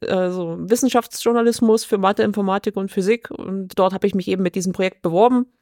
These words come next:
Äh, hat funktioniert mit der Bewerbung <laughs> und ich konnte das dann da umsetzen. Und warum das Thema von Hilberts Hotel?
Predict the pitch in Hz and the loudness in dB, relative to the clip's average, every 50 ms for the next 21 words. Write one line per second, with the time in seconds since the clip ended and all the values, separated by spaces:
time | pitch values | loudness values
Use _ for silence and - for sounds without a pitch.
0 | _ _ _ - - - - 160 160 165 170 - 202 - - 220 202 - - - | _ _ _ -20 -10 -4 -4 -4 -2 -4 -4 -6 -6 0 0 0 0 0 -2 0
1 | 196 262 381 - - 302 269 285 277 262 262 240 254 247 262 233 269 262 - - | 0 2 0 0 -2 -6 -4 -4 -2 0 4 4 4 4 6 6 4 4 2 2
2 | - 196 180 - - - - 202 202 196 185 185 185 - - 180 165 175 175 - | -2 -2 -2 -4 -8 -4 -2 -2 0 0 -2 -2 -2 -2 -4 -4 -2 -2 -2 0
3 | - 247 240 190 175 180 - - - 226 240 _ - - - - - - - - | 2 2 2 2 0 -2 -2 -6 -6 -6 -6 _ -12 -20 -20 -20 -20 -20 -20 -20
4 | _ _ - 208 208 214 214 214 214 208 214 214 - - 208 196 208 220 226 240 | _ _ 0 2 4 6 6 6 4 2 0 -2 -2 0 0 2 4 4 4 4
5 | 240 247 247 247 247 _ _ _ _ _ _ _ _ - _ _ - - 220 208 | 2 0 -2 -4 -6 _ _ _ _ _ _ _ _ -20 _ _ 0 0 0 0
6 | - - 240 226 233 226 214 214 214 214 214 220 _ _ _ - - 220 208 202 | 0 2 2 2 4 2 0 0 0 -2 -2 -4 _ _ _ -10 -6 -4 -4 0
7 | 202 208 226 240 233 214 196 - - 208 196 - 208 208 220 240 | 2 2 4 4 4 4 2 0 -4 -4 -4 -2 -2 0 0 -2